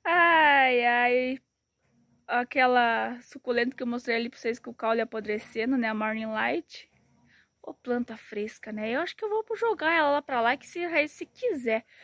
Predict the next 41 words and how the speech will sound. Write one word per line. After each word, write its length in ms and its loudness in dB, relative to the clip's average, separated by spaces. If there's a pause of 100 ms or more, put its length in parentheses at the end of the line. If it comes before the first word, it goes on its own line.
(260)
Tem 240 0
outras 360 -2
filhas 300 -4
por 200 -6
aí, 380 -2 (400)
né? 280 -4 (1300)
Aliás, 260 6
eu 80 -6
não 80 -6
vou 100 2
nem 120 4
plantar, 340 -2
não 60 -6
vou 80 -8
nem 100 -4
perder 280 0
tempo. 340 -12
Vou 280 -4
jogar 220 -4
pras 160 -8
galinhas 300 0
e 20 -12
tá 100 -10
pronto. 420 -20 (1040)
Né? 340 0 (480)
Não 100 -4
quer 120 -6
pôr 220 -2
bem? 360 0 (2250)
Né? 240 -4 (360)
Então, 160 -2
semana 260 -2
que 120 -4
vem 120 4
eu 80 2
volto 240 0
com 80 -12
os 120 -10
vídeos 300 -4
aqui 300 -4
mostrando 840 0